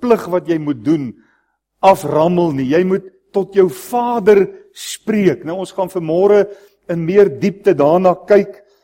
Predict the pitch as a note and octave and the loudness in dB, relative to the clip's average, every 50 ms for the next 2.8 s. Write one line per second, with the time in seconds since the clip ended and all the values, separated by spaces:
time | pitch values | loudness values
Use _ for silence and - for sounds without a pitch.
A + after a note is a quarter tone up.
0 | _ _ _ _ - F3+ F3+ F3 D3+ F3 G#3 A3+ A3 F#3+ A3 G3+ - - A3 A3 | _ _ _ _ -4 -2 0 2 2 4 4 2 0 0 -2 -6 -6 -2 -2 -2
1 | G#3 F3+ G3+ G3 F#3 - G#3 G3+ G3 G3+ F#3+ F#3+ F#3 F#3 - - _ _ _ _ | -2 0 -2 -2 -2 -4 -6 -6 -4 -2 0 0 -2 -2 -4 -12 _ _ _ _
2 | _ _ _ _ _ _ - C#3+ C3+ C3+ C3+ C3 B2+ C3 B2+ B2 | _ _ _ _ _ _ -4 -2 0 2 2 0 -2 -4 -8 -12